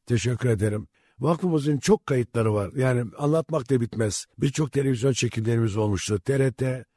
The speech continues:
N T V, Star ve birçok daha değişik kanallarda canlı yayınlar yapmışızdır. Ben emeği geçen, yani bin dokuz yüz seksenden sonra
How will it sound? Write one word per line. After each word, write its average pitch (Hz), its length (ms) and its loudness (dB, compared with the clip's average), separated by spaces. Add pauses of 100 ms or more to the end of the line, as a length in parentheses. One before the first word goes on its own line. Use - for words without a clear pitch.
(120)
N 127 180 0
T 120 280 0
V, 120 300 2 (160)
Star 131 760 -2 (160)
ve 139 220 4 (120)
birçok 156 480 0
daha 131 200 0
değişik 120 300 -2
kanallarda 120 800 -2
canlı 135 320 0
yayınlar 127 420 2
yapmışızdır. 101 800 -4 (360)
Ben 160 380 2
emeği 151 360 2
geçen, 113 440 -2 (500)
yani 110 300 0
bin 135 160 0
dokuz 143 300 2
yüz 123 100 -2
seksenden 127 840 0 (260)
sonra 113 640 0